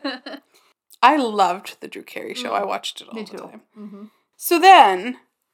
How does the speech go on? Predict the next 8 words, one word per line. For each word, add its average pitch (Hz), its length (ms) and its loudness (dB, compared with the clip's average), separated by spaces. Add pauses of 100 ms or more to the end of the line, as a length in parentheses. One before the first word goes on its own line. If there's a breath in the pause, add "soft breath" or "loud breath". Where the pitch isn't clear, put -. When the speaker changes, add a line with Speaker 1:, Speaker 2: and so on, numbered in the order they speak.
(720)
Speaker 2:
I, - 80 4
s-, - 160 -6 (180)
I, 233 280 4
I 226 80 4
had 302 280 6
a 349 60 4
prediction, 214 640 -2
and 214 320 -6